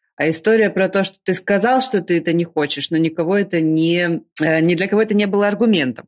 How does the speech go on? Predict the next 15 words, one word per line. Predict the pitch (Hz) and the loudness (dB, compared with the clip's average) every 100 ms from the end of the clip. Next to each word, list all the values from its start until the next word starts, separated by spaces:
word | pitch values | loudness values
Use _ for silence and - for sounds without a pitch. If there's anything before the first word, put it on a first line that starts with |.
| _ | _
Вот. | 208 254 226 175 - | -2 0 2 0 0
А | 196 | -2
всё | 202 311 | 0 0
остальное, | 320 320 311 302 311 339 330 302 285 262 - _ _ | 0 0 2 4 4 4 4 4 4 2 -2 _ _
оно | 220 262 | 0 0
всегда, | 294 - - 214 202 240 285 285 | 0 -2 -4 -2 0 2 2 2
наверное, | 240 214 220 214 214 202 | 2 2 2 2 0 0
было | 180 214 226 208 202 196 190 185 _ | -2 0 2 2 2 2 0 -4 _
про, | 196 190 185 _ _ | -4 -4 -4 _ _
про | 196 196 | -2 -2
какой-то | 196 202 208 - | -2 -2 -2 -2
компромисс | 202 190 220 214 214 185 - - - | -4 -2 0 2 2 2 -2 -10 -12
с | - | -14
тем, | - 170 160 | -6 -4 -2
что | - - 165 165 165 | -6 -4 -2 0 -2